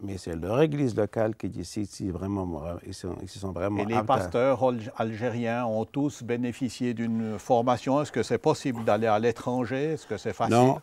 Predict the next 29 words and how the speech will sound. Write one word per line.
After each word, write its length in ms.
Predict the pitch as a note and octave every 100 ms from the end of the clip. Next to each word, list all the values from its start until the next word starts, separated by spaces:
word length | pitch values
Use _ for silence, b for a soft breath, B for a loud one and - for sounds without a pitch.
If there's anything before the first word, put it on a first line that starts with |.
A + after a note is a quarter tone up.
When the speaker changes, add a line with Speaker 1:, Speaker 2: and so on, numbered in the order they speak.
| -
Speaker 1:
malheureusement, 920 | B2 C#3 C#3 B2+ A#2 A#2+ C3+ C#3+ B2+
pas 160 | A2+ G#2
du 160 | A2
tout. 240 | - C#3+ C3
Il 60 |
y 60 | A2
a 60 |
beaucoup, 320 | G2+ C#3+ D3 A2
beaucoup 300 | B2 A#2+ G#2
de 100 | G#2
pasteurs 540 | G2+ G2 - A2 A2
qui 160 | - F#2+
n'ont 180 | F2+
pas 220 | F2 A#2+ C3+
vraiment 320 | A#2 A2+ A2
eu 160 | G#2
l'occasion 760 | F#2+ F#2+ - F2+ F2 F#2 F2 D2+ -
de 140 | F2 E2
bénéficier 560 | F2+ F#2 F2 F2+ E2+
d'une 180 | D#2+ F2+
formation. 800 | E2+ E2+ D#2 E2 - G#2 A#2 A#2+ -
La 180 | F#2 F2
plupart, 600 | - A2 A#2 A2+ A2 G#2+
ils 180 | F#2+ F2
ont 80 | F2
été 240 | E2+ -
formés 440 | E2+ E2+ D#2+ G#2+
sur 320 | F#2+ - G#2 F2+
le, 260 | F2+ E2